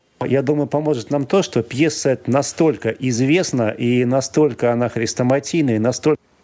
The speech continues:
дергана на цитаты, что, в общем-то, она, э,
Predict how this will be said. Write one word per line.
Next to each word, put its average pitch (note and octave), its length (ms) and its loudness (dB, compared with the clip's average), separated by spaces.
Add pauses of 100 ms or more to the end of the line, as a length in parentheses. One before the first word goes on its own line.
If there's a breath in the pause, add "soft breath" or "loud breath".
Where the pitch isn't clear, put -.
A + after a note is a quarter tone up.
(120)
дергана A2+ 540 0
на A2 80 0
цитаты, G3 540 0
что, A#2 400 0 (460 loud breath)
в - 220 0
общем-то, C3 500 -2
она, C3 380 0
э, - 340 -6